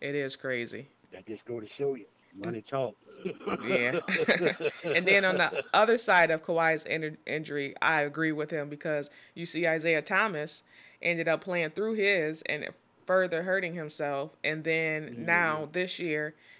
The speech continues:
Speaker 1: no one wants to sign him. He signed for two million when he was due for, before the injury,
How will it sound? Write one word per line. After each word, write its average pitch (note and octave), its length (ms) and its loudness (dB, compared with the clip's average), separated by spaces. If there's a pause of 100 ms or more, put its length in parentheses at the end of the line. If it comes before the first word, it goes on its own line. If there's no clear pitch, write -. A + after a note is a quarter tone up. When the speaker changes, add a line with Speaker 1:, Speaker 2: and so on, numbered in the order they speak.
Speaker 1:
no E3+ 160 -2
one E3 160 0
wants D#3+ 180 -4
to D#3 80 -6
sign F3 320 -2
him. D#3 120 -6
He E3 120 -8
signed D#3 320 -2
for D#3 100 -6
two F#3+ 240 -6
million E3 480 -2
when D#3 160 -4
he F3+ 120 -6
was D#3 300 -6 (520)
due G#3 220 -2
for, F3+ 560 2
before E3+ 360 0
the F3+ 160 -6
injury, E3 500 -4